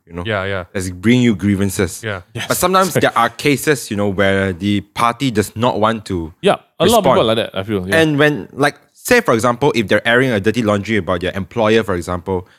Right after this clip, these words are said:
Speaker 1: but their management does not want to resolve the issue,
Speaker 3: Yes.
Speaker 2: Right.
Speaker 1: then there are times where you have to probably just ignore and let go, or,
Speaker 2: I
Speaker 1: you
Speaker 2: mean,
Speaker 1: know.
Speaker 2: as much as I bitch about all these kind of things, right, at the end of the day, you want to do, you do lah.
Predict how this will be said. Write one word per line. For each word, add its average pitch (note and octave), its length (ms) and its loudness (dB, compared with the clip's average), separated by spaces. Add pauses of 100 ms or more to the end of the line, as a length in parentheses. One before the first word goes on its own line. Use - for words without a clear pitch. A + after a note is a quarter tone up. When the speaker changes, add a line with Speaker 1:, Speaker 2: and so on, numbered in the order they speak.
(400)
Speaker 1:
but A2+ 220 0
their A2 200 4
management B2+ 520 0
does G2 100 0
not A2+ 200 2
want G#2+ 160 2
to F#2+ 60 0
resolve F#2+ 460 -2
the D#2 140 -8
issue, F2+ 420 -8
Speaker 3:
Yes. G2 320 -8
Speaker 2:
Right. G#2+ 180 -10
Speaker 1:
then G3+ 140 2
there E3 140 2
are C3+ 200 4
times B2 380 -2
where F#2+ 140 2
you F2+ 180 -2
have F#2 220 -2
to F#2 80 -6
probably G#2 360 0
just - 380 -6 (160)
ignore G2 340 -2
and E2 260 -10 (520)
let G#2 160 -2
go, A2 160 2
or, F#2+ 240 0
Speaker 2:
I E2+ 40 -6
Speaker 1:
you F2 60 -12
Speaker 2:
mean, G2+ 140 -2
Speaker 1:
know. G#2 120 -6 (400)
Speaker 2:
as E3 160 -8
much A3+ 160 0
as G3 80 2
I B2 80 2
bitch C#3 260 -2
about A2 320 -4
all A#2+ 160 -2
these A#2 180 -6
kind G#2+ 200 -8
of - 60 -20
things, A2+ 180 -6
right, A2+ 100 -4
at D3 60 -6
the G#3+ 80 -2
end A3 160 0
of A#2 80 -4
the A2+ 40 -8
day, B2+ 240 0
you B2+ 100 -2
want F#3 180 -4
to B2+ 60 -2
do, - 20 0
you B2+ 140 -2
do A2 180 -4
lah. F2+ 200 -6